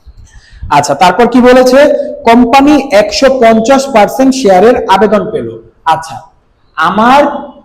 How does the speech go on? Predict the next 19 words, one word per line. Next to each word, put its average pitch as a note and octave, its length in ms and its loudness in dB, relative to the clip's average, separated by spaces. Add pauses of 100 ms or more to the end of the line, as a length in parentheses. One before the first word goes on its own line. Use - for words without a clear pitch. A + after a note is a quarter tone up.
(100)
আবেদন A3 460 2
পেয়েছে C4+ 320 2
কত? C4 220 0
একশো C4 600 0
পঞ্চাশ C4 440 0
পার্সেন্ট। - 360 -4
এটা - 160 -4
কার A#3+ 320 0
উপর? F3+ 240 -4 (120)
এই G3+ 240 -6
এক G3+ 260 -2
লক্ষ B3+ 320 0
অনুমোদিত A3+ 640 0
শেয়ারের C4 360 0
উপর C#4 280 0
নাকি B3+ 240 -6
ইস্যুকৃত B3+ 420 -4
শেয়ারের E3 380 -4
উপর? B2+ 220 -18